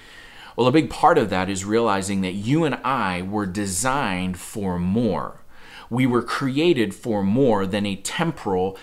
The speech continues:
comfortable, sometimes cozy existence where everything is taken care of. Listen to this. The worry that Jesus spoke about reduces man to the level of an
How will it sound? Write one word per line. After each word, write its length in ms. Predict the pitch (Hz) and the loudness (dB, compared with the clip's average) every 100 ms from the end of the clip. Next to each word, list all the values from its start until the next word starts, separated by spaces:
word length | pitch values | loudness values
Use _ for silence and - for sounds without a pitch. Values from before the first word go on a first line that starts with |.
| - | -16
comfortable, 840 | - - 180 175 - 110 87 87 104 - | -8 -4 0 -2 -2 -4 -2 -4 -6 -10
sometimes 640 | - - 143 131 - 117 110 | -4 0 0 0 -2 -2 -4
cozy 760 | - - - 175 139 101 92 92 - | -6 -6 2 4 4 0 -4 -6 -10
existence 840 | 110 98 95 113 - - 69 64 - - - | -8 -6 -2 0 -2 -4 -8 -10 -12 -14 -4
where 260 | 107 95 - | -2 -2 -2
everything 800 | 135 151 156 170 170 - 131 117 | 0 0 2 2 2 0 0 0
is 220 | 110 101 | 0 -6
taken 400 | - - 95 104 | -6 -6 -4 -4
care 280 | 92 - 90 | -6 -4 -6
of. 320 | 73 67 - - - - - | -6 -10 -16 -20 -20 -20 -10
Listen 260 | - 123 123 | -4 0 0
to 60 | 92 | 0
this. 280 | 98 - - - - - - | -2 -4 -10 -16 -16 -16 -14
The 480 | 104 113 120 - | -10 -10 -8 -4
worry 540 | 123 113 156 196 180 110 | -2 4 6 6 4 2
that 160 | 104 | 0
Jesus 440 | 92 117 139 160 185 | -2 -2 -2 0 0
spoke 460 | - - - 143 | 0 2 0 0
about 380 | - - 76 - | -2 0 -2 -2
reduces 1040 | 101 95 92 139 175 196 - 208 190 - - | -4 -6 -4 0 0 2 0 0 -4 -6 -4
man 400 | 101 98 95 95 | -2 0 -2 -4
to 100 | 104 | -4
the 120 | 95 | -4
level 440 | 98 113 139 - | -2 -2 -2 -4
of 140 | 107 98 | -4 -4
an 140 | 92 | -6